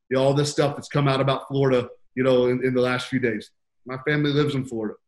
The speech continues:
I got friends and family all over the state. I was on a call, a real estate coaching call yesterday, uh, with one of my, my team leads in Ocala. You know, it's nonsense. The stuff ain't true. The I C Us aren't full. The hospitals aren't on waiting list.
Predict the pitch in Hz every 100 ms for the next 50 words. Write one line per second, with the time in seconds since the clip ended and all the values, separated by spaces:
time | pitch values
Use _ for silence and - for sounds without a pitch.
0 | _ _ 135 143 - 156 143 131 143 139
1 | 139 135 143 143 135 127 - 131 117 -
2 | _ _ _ - 131 139 143 139 147 143
3 | 135 131 131 143 147 147 147 156 151 151
4 | 135 139 135 135 135 127 131 131 131 _
5 | _ 123 123 127 120 139 135 127 127 127
6 | 123 127 143 135 135 135 131 - 127 131
7 | 123 127 139 123 117 - _ _ _ _
8 | 120 131 135 - _ _ _ _ - 135
9 | 139 139 147 139 113 - - _ _ -
10 | 117 156 143 147 139 147 143 123 - _
11 | _ _ _ 127 127 143 147 151 151 147
12 | 143 135 - 139 127 98 - 101 139 -
13 | 160 151 143 139 143 139 135 139 131 117
14 | 113 - -